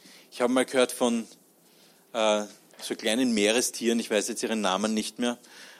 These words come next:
aber die saugen sich an einem Felsen fest und die kriegst du einfach nicht mehr weg. Da kannst du ziehen, was auch immer das ist, das ist so eine Art Fisch, wie so ein Putzerfisch. Kannst, kannst vergessen, der wird nicht loslassen. Und so sollten auch wir sein. Wir sollten wirklich festhalten an dem,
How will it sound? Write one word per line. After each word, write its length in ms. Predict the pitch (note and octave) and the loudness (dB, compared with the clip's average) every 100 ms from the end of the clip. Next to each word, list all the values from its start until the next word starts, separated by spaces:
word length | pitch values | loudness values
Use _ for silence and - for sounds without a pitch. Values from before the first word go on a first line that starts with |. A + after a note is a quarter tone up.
| - - | -20 -4
aber 220 | A2+ A2+ | 2 2
die 180 | B2+ A2+ | 4 4
saugen 320 | B2 A2+ C3+ | 6 4 4
sich 160 | C3 | 2
an 80 | C3 | 2
einem 140 | B2 A#2+ | 2 2
Felsen 360 | C3 B2+ C3 | 4 4 2
fest 400 | B2+ B2 D3+ - | -2 -2 -2 -4
und 80 | A#2+ | -8
die 80 | G#2 | -6
kriegst 240 | A#2+ A#2 | -6 -4
du 40 | B2 | -2
einfach 220 | A2+ A#2+ | 0 0
nicht 120 | A#2 | 2
mehr 120 | B2 | 2
weg. 260 | G#2+ F#2 - _ _ _ _ _ _ _ _ | 0 -2 -14 _ _ _ _ _ _ _ _
Da 100 | A2+ | -6
kannst 240 | A2+ A#2 C3+ | -4 -2 2
du 120 | B2 | 2
ziehen, 480 | - D3 F3 F3 D3+ | 2 -2 0 0 2
was 180 | C3 | 2
auch 80 | D3 | 4
immer 220 | C#3 D#3 | 2 2
das 160 | C3+ B2 | 0 0
ist, 140 | C3 | -4
das 60 | A#2 | -4
ist 60 | G#2 | 0
so 60 | |
eine 120 | A#2 | 2
Art 120 | G#2 - | 2 2
Fisch, 380 | B2+ D#3+ - - - - - | 0 0 -2 -10 -20 -20 -6
wie 80 | B2 | 4
so 120 | C#3 | 4
ein 80 | A3+ | 4
Putzerfisch. 640 | C#4+ - D#3 E3+ - - _ _ - - - | 2 2 4 0 0 -6 _ _ -20 -20 -18
Kannst, 460 | - D#3 D#3+ - - | -2 0 0 -4 -4
kannst 300 | C3+ C#3+ - | -2 -2 0
vergessen, 580 | C3 - C#3 C#3+ A#2+ G2 | -2 0 0 0 -4 -2
der 140 | G#2+ | 2
wird 160 | B2 B2 | 2 2
nicht 180 | A#2+ B2 | -4 0
loslassen. 560 | A#2+ A2+ F#2+ F2+ F#2 - _ _ _ _ - _ | 0 2 -2 -2 -10 -16 _ _ _ _ -20 _
Und 100 | A2 | -6
so 80 | C#3 | -2
sollten 340 | B2+ B2 A#2 | 2 2 2
auch 120 | A2+ A2 | -4 0
wir 120 | A#2 | 0
sein. 200 | - G2 | 0 -4
Wir 80 | G2 | -4
sollten 280 | A#2+ C3 | -4 -4
wirklich 240 | A2 - - | -6 -6 -10
festhalten 760 | - - D3+ - C3 A2+ - | -6 -2 -2 -2 0 0 0
an 120 | A2+ G#2 | -6 -2
dem, 280 | A2+ A2+ | -2 -2